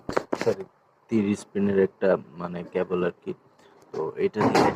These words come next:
অ্যাটাচ করলাম, but ফার্স্টের দিকে on হইতেছিল না। তার কারণ ছিল যে আমরা এটা ঠিক মতো লাগাইতে পারি নাই। তো then, আহ, আমরা পরবর্তীতে এটা ঠিক করে লাগাই। এটার একটা ডায়াগ্রাম আছে, হিসাব অনুযায়ী লাগাতে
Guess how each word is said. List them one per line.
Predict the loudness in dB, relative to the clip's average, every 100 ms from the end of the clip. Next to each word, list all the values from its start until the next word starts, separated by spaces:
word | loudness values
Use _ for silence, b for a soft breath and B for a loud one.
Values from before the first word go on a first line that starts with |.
| -2
অ্যাটাচ | -4 -2 -4 -6 -12
করলাম, | -14 -14 -16 -18 -20 -20 _
but | -12 -12 _
ফার্স্টের | -20 _ _
দিকে | -12 -6
on | -4 -4 -6 -6
হইতেছিল | -10 -12 -12 -10 -10 -10
না। | -16 -6
তার | -6 -4
কারণ | -4 -2 -6
ছিল | -6 -10
যে | -8 -6
আমরা | -6 -6 -8 -4 0 2 2 0
এটা | -8 -12 -16
ঠিক | -20 _ _ -16
মতো | -16 -14
লাগাইতে | -12 -12 -16 -20 -18 -14
পারি | -10 -10
নাই। | -12 -20 _ _ _ _ _
তো | -10 -6 -4 -4
then, | -4 -4 -4 -12 -14
আহ, | -8 -6 -6 -8
আমরা | -10 -10 -8
পরবর্তীতে | -8 -8 -10 -16 -16 -14
এটা | -12 -12 -14
ঠিক | -16 -18 -8
করে | -6 -4
লাগাই। | -6 -6 -8 -10 _ _ _ -20 _ _ _
এটার | _ -10
একটা | -8 -8 -4
ডায়াগ্রাম | 2 4 4 0 -2 -4
আছে, | -20 -18 -18 _ _
হিসাব | -16 -12 -12 -12
অনুযায়ী | -14 -10 -10
লাগাতে | -12 -16 -20 -20